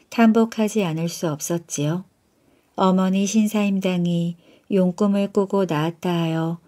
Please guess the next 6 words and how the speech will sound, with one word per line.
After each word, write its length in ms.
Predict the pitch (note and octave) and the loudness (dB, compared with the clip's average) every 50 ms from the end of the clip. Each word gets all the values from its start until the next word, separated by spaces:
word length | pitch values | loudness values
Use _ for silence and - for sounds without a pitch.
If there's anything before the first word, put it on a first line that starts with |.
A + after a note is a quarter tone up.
| _ _ - _ _ _ | _ _ -20 _ _ _
어릴 400 | - F#3 F3+ F3+ G3 G3 G3+ G3+ | 0 2 2 4 2 2 0 -2
적에 540 | - - F#3+ F3+ F3+ F#3 F3+ F3+ F#3 F#3 G3 | -2 -2 -2 0 0 0 0 0 0 -2 -2
현이라 520 | F#3+ G#3 A3+ A3+ A3 A3 A3 A3 A3 G#3+ | 0 2 4 4 6 4 4 2 2 0
불렸던 840 | G#3+ - F3+ E3 E3 E3+ F3 F3 - _ _ - D#3+ D#3+ E3 E3 E3 E3 | 0 -2 -2 0 0 -2 -2 -4 -8 _ _ -4 -4 -2 -2 -4 -4 -4
율곡 520 | D#3+ E3 E3 E3 E3 E3 F#3 F3+ E3+ E3+ | -2 -2 -2 -2 0 0 0 0 0 0
이인은 520 | D3 D3 D#3 E3 D#3+ D3+ D3 D#3+ F#3+ G#3 | -2 -2 0 0 0 0 0 -2 -2 -4